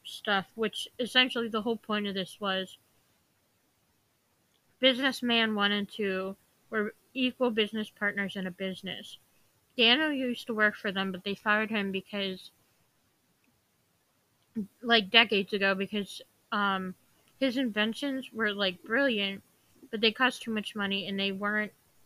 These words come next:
they didn't want, all they wanted to do was make money and not have to worry about the future. But, um, their business began to fail, and they signed a deal, a million dollar deal, um,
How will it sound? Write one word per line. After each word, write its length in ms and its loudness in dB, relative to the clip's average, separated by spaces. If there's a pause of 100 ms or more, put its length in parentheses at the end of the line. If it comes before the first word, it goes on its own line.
(460)
they 100 2
didn't 240 4
want, 300 0 (180)
all 140 4
they 180 2
wanted 340 2
to 60 -4
do 140 -2
was 160 -6
make 300 0
money 340 -2
and 80 -4
not 180 -2
have 180 -12
to 100 -10
worry 200 -2
about 220 -8
the 80 -18
future. 600 -8 (460)
But, 360 4
um, 500 -4 (1500)
their 260 4
business 380 2
began 320 -2
to 60 -2
fail, 680 0
and 440 -4 (460)
they 180 6
signed 420 2
a 60 2
deal, 560 2
a 80 0
million 380 0
dollar 340 0
deal, 600 0 (840)
um, 580 0